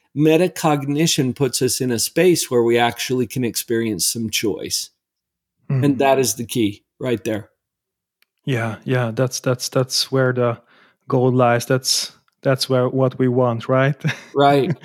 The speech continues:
Speaker 1: Well, people
Speaker 2: Yeah.
Speaker 1: who worry, for example, you were talking about working with some of these entrepreneurs and,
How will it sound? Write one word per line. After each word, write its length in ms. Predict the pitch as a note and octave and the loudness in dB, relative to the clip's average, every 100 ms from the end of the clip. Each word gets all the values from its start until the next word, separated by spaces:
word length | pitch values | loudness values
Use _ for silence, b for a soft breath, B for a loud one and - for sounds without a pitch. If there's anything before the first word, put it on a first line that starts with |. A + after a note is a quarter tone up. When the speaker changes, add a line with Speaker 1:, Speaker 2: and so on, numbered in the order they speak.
| B B B | B B B
Speaker 1:
Well, 160 | A3 | 0
people 240 | - C#3+ C#3 | 2 2 4
Speaker 2:
Yeah. 100 | B2 | 4
Speaker 1:
who 140 | B2+ F3+ | 2 -2
worry, 340 | G3 G#3+ F#3+ | 0 2 2
for 160 | - C3 | 0 0
example, 380 | A#2+ C3+ B2+ D#3 | 0 0 2 4
you 80 | |
were 80 | E3+ | 4
talking 440 | E3+ F3 E3+ E3+ D3 | 2 2 2 2 2
about 380 | C#3 C3+ C3+ - | 2 2 2 2
working 540 | D3 D3 D#3 C3+ A#2 b b - | 0 2 0 0 -4 b b -2
with 160 | C#3+ | 0
some 200 | - D3+ | 2 2
of 80 | C#3 | 0
these 180 | C3 A#2+ | -2 -2
entrepreneurs 800 | C3 A#2+ - C3+ F#3+ G#3+ B2 B2 | -2 -4 -6 -4 -2 0 -2 -2
and, 280 | A#2 A2 | -4 -6